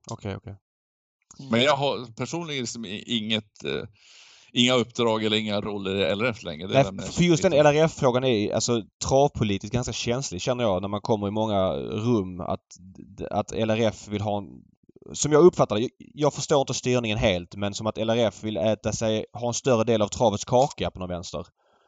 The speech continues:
Speaker 1: Eh, får jag känslan av att många hävdar, medans jag inte kan förstå upp- och nedsida. Jag är lite för dåligt insatt i ämnet för att liksom grotta ner mig, men, men kopplingen finns ju där.
Speaker 2: Allt vi kan göra för att synliggöra vår näring är positivt för travet, tror jag.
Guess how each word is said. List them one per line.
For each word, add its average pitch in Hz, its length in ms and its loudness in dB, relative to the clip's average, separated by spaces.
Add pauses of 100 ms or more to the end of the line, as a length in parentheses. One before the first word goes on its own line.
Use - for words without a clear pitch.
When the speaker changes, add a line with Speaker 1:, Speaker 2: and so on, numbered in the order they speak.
(280)
Speaker 1:
Eh, 92 440 -4 (420)
får 131 200 0
jag 120 100 4
känslan 123 340 -2
av 104 40 -6
att 107 80 -8
många 117 180 0
hävdar, 104 540 0
medans 95 520 -4 (840)
jag 123 160 4
inte 123 240 -4
kan 113 220 6
förstå 117 360 -2
upp- 123 260 -4
och 117 100 -2
nedsida. 120 360 0
Jag 92 80 0
är 95 40 -2
lite 110 140 -8
för 120 80 -12
dåligt 120 260 -2
insatt 113 300 -6
i 110 60 -4
ämnet 113 320 -4
för 104 100 -8
att 92 80 -10
liksom 98 380 -12 (300)
grotta 110 220 -4
ner 110 200 -2
mig, 85 180 -6
men, 90 260 -12
men 110 100 -8
kopplingen 110 480 -2
finns 139 240 -6
ju 82 40 -12
där. 90 160 -10 (840)
Speaker 2:
Allt 127 360 2
vi 135 100 0
kan 120 200 -2
göra 110 240 0
för 113 180 -6
att 107 80 -4
synliggöra 107 800 -2
vår 104 340 -2
näring 95 460 0
är 92 80 -6
positivt - 500 -14
för 110 80 -14
travet, - 400 -6
tror - 160 -10
jag. 101 220 -8